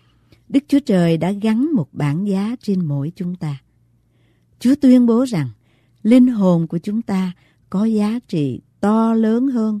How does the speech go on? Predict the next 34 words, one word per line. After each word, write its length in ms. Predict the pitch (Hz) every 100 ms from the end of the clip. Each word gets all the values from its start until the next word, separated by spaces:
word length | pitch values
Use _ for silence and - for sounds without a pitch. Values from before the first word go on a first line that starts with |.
| -
cao 300 | - 240 247 226
quý 240 | 226 254
hơn 260 | 254 233 220 _ _ _
tất 220 | 277 302 -
cả 200 | 143 165
mọi 240 | 175 135
điều 320 | 160 151 139 127
trên 240 | 180 175 160
trần 300 | 156 120 131
gian 240 | 156 143
này. 180 | 139 120 _ _ _ _ _ _ _ _ _ _ _ _ _
Quý 140 | 240 254
chị 200 | 185 143
em 320 | 180 196 196 - _ _ -
tin 340 | 233 226 226 220 _
và 120 | 147
chấp 300 | 127 254 -
nhận 240 | 208 147 135
lời 240 | 170 170
tuyên 260 | 160 233 233
bố 180 | 226 254
nào 300 | 190 135 113 _ _ -
về 180 | 156 139
giá 200 | 151 220
trị 280 | - 151 135
của 160 | 147
mình? 200 | 143 143 110 _ _ _ _ _ _ _ _ _ -
Lời 400 | 170 175 170 165
tuyên 280 | 233 240 240
bố 200 | 240 302
của 180 | -
Đức 100 | 190 269
Chúa 120 | 277
Trời 360 | 269 175 143 123